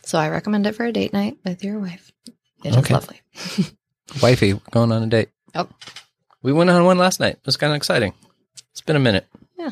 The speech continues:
Speaker 1: good. <laughs> Those are important. <laughs>
Speaker 2: Yeah, got out there in the world. Um, well, Rachel,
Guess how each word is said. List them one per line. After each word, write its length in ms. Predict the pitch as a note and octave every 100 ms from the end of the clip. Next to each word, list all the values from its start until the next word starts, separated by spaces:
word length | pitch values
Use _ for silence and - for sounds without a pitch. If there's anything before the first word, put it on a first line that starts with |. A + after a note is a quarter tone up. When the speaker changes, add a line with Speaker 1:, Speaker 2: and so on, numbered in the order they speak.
| -
Speaker 1:
good. 240 | D#4+ D#4+ A3+ - -
<laughs> 180 | - -
Those 160 | - A#3+
are 40 |
important. 460 | C4 - C4+ A3+ - -
<laughs> 80 | -
Speaker 2:
Yeah, 200 | B2 D3
got 240 | A#2+ C3 -
out 120 | C3+
there 160 | B2+
in 80 | B2+
the 80 | A#2
world. 240 | A2 G#2+ G2 - - B3 A3 - - - - - - -
Um, 340 | A2+ G#2 F2 - _ _ _ _ _ _ _ _ _ _ -
well, 240 | F3+ G#3 -
Rachel, 480 | A2+ F#2+ B2 E3+